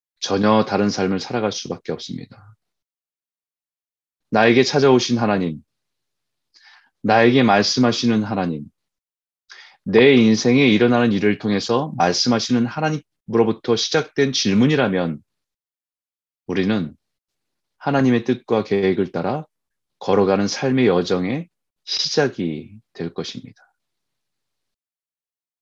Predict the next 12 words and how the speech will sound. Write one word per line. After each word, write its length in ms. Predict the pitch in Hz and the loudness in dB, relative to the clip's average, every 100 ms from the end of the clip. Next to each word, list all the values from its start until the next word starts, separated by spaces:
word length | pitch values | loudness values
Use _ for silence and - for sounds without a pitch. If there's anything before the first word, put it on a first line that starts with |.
| _ - - - _ _ - - - - | _ -20 -20 -20 _ _ -20 -16 -16 -14
하나님은 380 | - 165 165 165 | -4 2 4 6
오늘도 300 | 131 139 143 | 6 6 6
우리에게 260 | 131 127 123 | 6 6 4
말씀하십니다. 960 | 104 90 - 113 101 - 85 85 - _ - _ _ _ _ _ _ _ _ _ _ _ _ _ _ _ _ | 2 0 -2 -4 -4 -4 -8 -8 -16 _ -20 _ _ _ _ _ _ _ _ _ _ _ _ _ _ _ _
이 120 | - 147 | 0 2
아침에도 800 | 107 - 143 135 117 127 104 95 | 2 0 2 2 4 4 4 2
우리 160 | 120 | 0
각 200 | 117 95 | 0 -4
사람을 340 | - 113 110 104 | -2 0 2 0
향해서 340 | 98 90 104 | 0 -4 -4
말씀하고 520 | 87 85 - 95 92 | -4 -4 -6 -6 -6
계십니다. 400 | 98 78 - - | -6 -8 -10 -16